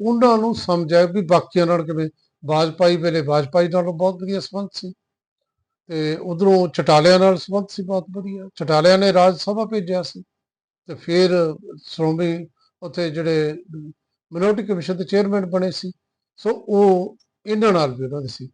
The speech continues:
ਉਹਨਾਂ ਨੇ ਕਈ ਗੱਲਾਂ ਦੱਸੀਆਂ ਸੀ, ਕੱਲ੍ਹ ਭਾਵੇਂ ਨਹੀਂ ਦੱਸੀਆਂ ਆਪਦੇ ਆਰਟੀਕਲ 'ਚ, ਕਿ ਜੇ ਪ੍ਰਕਾਸ਼ ਸਿੰਘ ਬਾਦਲ ਹਾਂ ਕਰਦੇ, ਇਹ ਤਾਂ ਗਵਰਨਰ ਬਣੇ ਹੋਏ ਸੀ,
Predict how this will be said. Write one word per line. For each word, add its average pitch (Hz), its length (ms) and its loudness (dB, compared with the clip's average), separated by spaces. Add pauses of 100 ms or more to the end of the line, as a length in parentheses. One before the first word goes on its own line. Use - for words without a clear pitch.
(220)
ਉਹਨਾਂ 240 140 -4
ਨੇ 254 60 -4
ਕਈ 247 240 -2
ਗੱਲਾਂ 240 240 0
ਦੱਸੀਆਂ 196 340 -8
ਸੀ, 185 240 -10 (200)
ਕੱਲ੍ਹ 202 200 4
ਭਾਵੇਂ 208 300 0
ਨਹੀਂ 202 120 0
ਦੱਸੀਆਂ 233 340 -6
ਆਪਦੇ 190 280 2
ਆਰਟੀਕਲ 175 460 2
'ਚ, 156 100 -16 (640)
ਕਿ 202 300 -8 (160)
ਜੇ 165 440 4 (520)
ਪ੍ਰਕਾਸ਼ 170 460 -2
ਸਿੰਘ 208 200 0
ਬਾਦਲ 185 280 4
ਹਾਂ 190 240 0
ਕਰਦੇ, 170 440 0 (680)
ਇਹ 214 100 0
ਤਾਂ 208 360 2
ਗਵਰਨਰ 151 520 2
ਬਣੇ 196 220 2
ਹੋਏ 190 160 2
ਸੀ, 196 240 -12